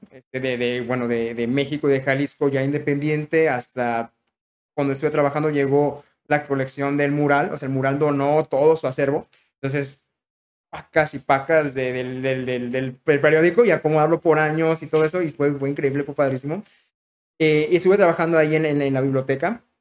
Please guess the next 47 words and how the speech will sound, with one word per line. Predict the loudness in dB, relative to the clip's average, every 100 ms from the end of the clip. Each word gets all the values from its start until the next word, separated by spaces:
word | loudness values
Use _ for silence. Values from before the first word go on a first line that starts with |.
| _ _ _ _
eh, | 0 2 4 2 -2 -6
en, | -2 0 0
en | 0 -2
el | -2 -2
archivo. | -2 -2 -2 -4 _ _ _ _ _ _ _ _ _ _ _ _ _
Eh, | 0 2 4 4 4 4 2 2
ahí | 0
fue | 0 0
donde | 2 0
hice | 0 -2
mi, | 0 0 -2 -4
este, | -6 -8
mi | -8
servicio, | -6 -8 -4 -2 -2 -4 _
este, | -12 -12 -16 -20 _ _ _ _ _ _ _ _ _ _ _
con | -4 -2
mi, | -2
mi, | -4 -4
mi | -4
servicio | -4 -4 -4
social. | -4 -6 -6 _ _ _ -12
Ahí | -8
lo | -8
estoy | -8
trabajando. | -6 -6 -6 -8 -10 -14 _ _ _
Estuvo | -14 -8 -4
muy, | -2 -2 0 0 0
muy | 0 -2
padre. | 0 0 0 -2 -4 -8
Y | -4 0 2
después, | 2 0 4 4 4 -4 -4
este, | 2 4 2 -2 -10 -6 -2 -2 -4 -4
se | -4
me | 0
presentó | 0 -2 -2 2
la, | 4 2 2
la | 2
oportunidad | 0 0 0 2 2
de, | 0 -2 0 0 -2 -6
de | -4 -4
ser, | 0 -2 0
eh, | 0 2 2
estar | 0 -2 -6 -4
trabajando | -4 -4 -4
en | -2
una | -2
biblioteca, | 0 -2 -4 -6